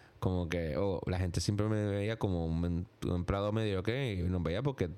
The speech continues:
trabajábamos en una tienda. Ahora, en Tech Direct yo hacía bastante dinero. O sea, en Puerto Rico,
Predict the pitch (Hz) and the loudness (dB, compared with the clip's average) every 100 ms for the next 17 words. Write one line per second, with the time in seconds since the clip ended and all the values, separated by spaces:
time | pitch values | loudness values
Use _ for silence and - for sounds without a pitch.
0 | - - 92 85 92 87 95 92 87 90 | -6 -2 0 0 0 0 0 2 0 0
1 | 101 95 80 73 82 76 78 82 76 73 | -2 0 0 0 -2 -2 -2 -2 -2 -4
2 | 73 95 101 87 - 120 117 85 - 101 | -2 0 0 0 0 0 0 -2 -2 -2
3 | 143 98 78 73 57 50 107 - 80 78 | 0 -2 -2 -2 -4 -6 -6 -4 -2 -2
4 | 90 85 87 87 92 117 135 135 | -2 -2 -2 -2 -2 -2 -2 -4